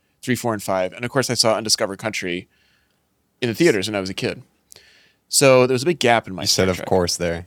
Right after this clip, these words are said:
Speaker 1: Of course.
Speaker 2: Okay. <laughs> Go on. Sorry.
Speaker 1: Um, so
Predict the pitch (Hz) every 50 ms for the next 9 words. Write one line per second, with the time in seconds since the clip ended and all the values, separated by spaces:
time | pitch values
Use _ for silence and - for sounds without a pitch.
0 | _ _ _ _ _ _ _ - - - - - 247 - - - - - _ _
1 | _ _ _ _ - - - - - - _ _ _ _ 180 - - - - -
2 | - - - - _ - 185 - - 101 98 95 92 95 95 92 - - 95 90
3 | 87 87 - - 185 - - 202 202 190 185 160 139 _ _ _ _ - 131 131
4 | 127 123 127 127 120 120 120 120 131 - - - _ _ _ _ _ _ _ _
5 | _ _ - - - 190 165 160 156 151 151 151 160 -